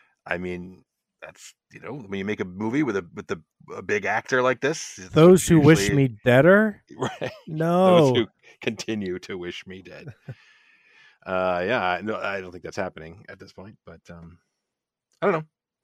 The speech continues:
Speaker 1: Yeah, it's worth a look. Ec-, at least as a th-, as a throwback and, and a, a good ride, a good, interesting, it was fun to see in a theater.
Speaker 2: Sure, sure.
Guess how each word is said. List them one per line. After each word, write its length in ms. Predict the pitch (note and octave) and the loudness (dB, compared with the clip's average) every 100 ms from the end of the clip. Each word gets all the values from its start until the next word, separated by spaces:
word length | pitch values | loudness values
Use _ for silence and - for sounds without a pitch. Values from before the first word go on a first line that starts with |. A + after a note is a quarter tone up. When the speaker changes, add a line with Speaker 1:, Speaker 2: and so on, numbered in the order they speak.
| _ _ | _ _
Speaker 1:
Yeah, 200 | A3 A3 - G3 | 2 2 0 -8
it's 160 | G3+ | -4
worth 260 | G#3+ F#3 _ | -4 -4 _
a 80 | A2 | -6
look. 220 | G2+ A#2 _ _ _ _ _ _ _ _ _ _ _ _ _ _ _ _ _ - | -6 -6 _ _ _ _ _ _ _ _ _ _ _ _ _ _ _ _ _ -20
Ec-, 220 | - _ | -20 _
at 560 | G#2+ G2 G2+ G2 G2+ G2+ | -12 -12 -12 -14 -14 -12
least 280 | G2+ A2+ - | -12 -12 -10
as 180 | F2+ F2 | -12 -14
a 100 | E2+ | -18
th-, 160 | - - | -20 -14
as 140 | F#2 | -14
a 40 | F2+ | -12
throwback 520 | - F#2+ G2 F#2 A#2+ | -8 -6 -6 -12 -12
and, 100 | F2+ | -14
and 180 | F2+ A2 | -10 -8
a, 100 | A2+ | -6
a 200 | C3 E3+ | -6 -8
good 160 | G#3+ A3+ | -8 -6
ride, 240 | B3 F3+ | -6 -8
a 60 | - | -12
good, 180 | C3 | -10
interesting, 640 | C#3 D3 D3 - C#3 C3+ C#3 | -12 -14 -16 -14 -14 -14 -12
it 80 | D3 | -10
was 140 | C#3+ | -8
fun 320 | D3 C#3+ D3 | -6 -6 -8
to 140 | - C#3 | -12 -12
see 180 | C#3 | -6
in 80 | C3 | -6
a 40 | B2+ | -6
theater. 300 | C3 G2+ - _ _ _ _ _ _ | -8 -10 -12 _ _ _ _ _ _
Speaker 2:
Sure, 500 | - - F#3+ F3+ E3 | -18 -6 -4 -2 -4
sure. 560 | - B2+ A#2 A#2 A#2 | -8 -12 -10 -10 -12